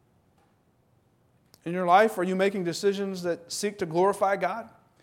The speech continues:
Because at the end of the day, look at verse twenty-four, at the end of this passage in closing here.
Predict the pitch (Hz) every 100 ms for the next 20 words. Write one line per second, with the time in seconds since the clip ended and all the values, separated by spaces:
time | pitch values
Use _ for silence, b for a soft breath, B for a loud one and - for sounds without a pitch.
0 | b - 220 220 208 214 247 214 220 233
1 | 220 240 247 185 214 208 - 208 202 180
2 | - 208 208 165 127 151 180 190 165 -
3 | 175 165 160 143 147 127 - 175 170 156
4 | 123 127